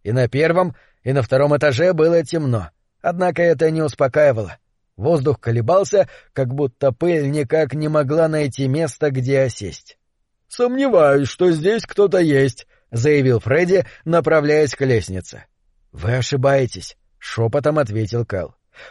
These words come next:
Он не сомневался. Он знал источник этого холода, разлитого в воздухе. Фредди не обратил внимания на его слова.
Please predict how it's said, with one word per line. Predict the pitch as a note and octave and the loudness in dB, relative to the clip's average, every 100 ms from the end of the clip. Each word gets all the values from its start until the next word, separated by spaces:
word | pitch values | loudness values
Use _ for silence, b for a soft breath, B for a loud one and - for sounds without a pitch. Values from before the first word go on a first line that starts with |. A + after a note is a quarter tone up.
| B | B
Он | F#3+ D#3+ | 0 0
не | D3 | -2
сомневался. | B2 C3+ B2+ B2+ C#3 A2+ - - - - | -2 0 2 4 2 0 -6 -20 -20 -6
Он | F3 E3+ | -2 0
знал | C#3+ D#3+ F3+ D3 | -2 0 0 0
источник | A#2+ E3+ D#3+ C3 C#3 | -2 -4 -4 -4 -4
этого | C3+ C3+ C3+ | -2 0 0
холода, | A#2+ F#3 E3+ C#3 C3 B B | 0 2 2 2 0 B B
разлитого | C#3 D3 B2 C#3 C3+ C#3 C#3 | 2 2 0 -2 -2 0 2
в | C3+ | 2
воздухе. | C3+ A#2 F#2 F2 - - _ _ _ _ - | 0 0 -2 -12 -14 -20 _ _ _ _ -2
Фредди | D#3+ D3+ D3 C#3 | 0 2 0 0
не | D3+ | 0
обратил | D#3+ F3 F#3 C3 A2 | 0 0 0 -2 -2
внимания | A#2+ C3 C#3+ D#3+ E3 | 0 0 0 0 -2
на | D3 | 0
его | A#2+ A#2+ | 0 0
слова. | - A2+ G#2+ - | 0 -2 -2 -6